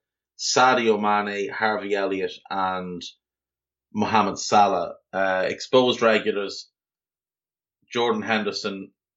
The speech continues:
Roberto Firmino and Nat Phillips, but I mean, that's a, that's a cheeky one. And then other notable unprotected players, Joe Gomez, Joel Matip, uh, Naby Keita.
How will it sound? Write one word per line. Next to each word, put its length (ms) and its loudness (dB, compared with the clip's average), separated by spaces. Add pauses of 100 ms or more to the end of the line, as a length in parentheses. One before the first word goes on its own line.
(400)
Roberto 380 0
Firmino 760 -2
and 140 -6
Nat 220 2
Phillips, 420 0
but 100 -2
I 40 -4
mean, 160 -6
that's 260 0
a, 200 -4
that's 180 -4
a 60 -10
cheeky 380 -4
one. 260 -8 (1400)
And 140 4
then 120 4
other 260 4
notable 640 -2
unprotected 540 -6
players, 500 -6
Joe 180 0
Gomez, 500 2
Joel 260 0
Matip, 420 2 (480)
uh, 260 -4
Naby 400 -2
Keita. 600 2